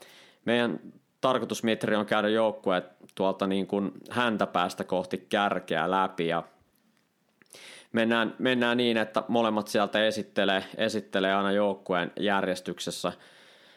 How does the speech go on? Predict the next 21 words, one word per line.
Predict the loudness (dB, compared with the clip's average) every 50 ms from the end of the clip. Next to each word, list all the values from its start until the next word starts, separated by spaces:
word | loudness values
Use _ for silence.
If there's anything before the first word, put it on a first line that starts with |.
| _ _ -2
alimmasta | 0 0 2 2 0 0 -2 -4 -2 -2 -2 -2 -2 -2
y-, | -6 -8 -6 -4
ylöspäin. | -2 0 2 2 0 -2 -2 0 0 2 2 2 2
Ja | 2 0 0 0 -2 -6 -10 -12 -12 -8 -4
Mitri, | -4 -4 -2 -2 -2 -2 -2 -2
mä | 0 0 2 2
voin, | 2 2 2 0 -4 -8
ö, | -14 -14 -14 -14 -14 -6 -2
aloittaa. | 0 2 4 4 2 2 0 -2 -4 -2 0 2 2
Elikkä | 2 2 0 -2 -2 -4 -4 -6 -8 -6
Crotone | -2 0 2 2 2 2 2 2 2 2 2 0 -2 -4 -4 -2
löytyy | 0 2 2 0 0 -2 -2 0 0 0 -2 -4 -6 -12 -16 -16 -16 -16 -16 -14
sieltä | -12 -6 -2 0 0 2 0 -2 -2
kaksikymmentä, | -2 0 0 0 0 -2 -6 -6 -2 0 0 0 0 0 -2 -2 -2 -2 0 0
ja | 2 2 0 0 -2 -4 -10 -18 -14 -6
Crotonen | -4 -4 -4 -2 -2 -2 0 0 0 0 -2
kohdalta | -2 0 0 0 0 0 -2 0 0 0 -2 -2 -4 -8 -20 -20 -20 -20 -20 -20 -10 _
omat | -2 0 2 0 0 0 0
huomiot | 0 0 0 0 0 -2 -2 -4 -6 -10 -14 -14 -14 -14 -16 -18 -20 _ -4
kiinnittyy | -2 0 0 0 0 -2 -4 -4 -2 0 2
heidän | 2 2 2 0 0 -2 -2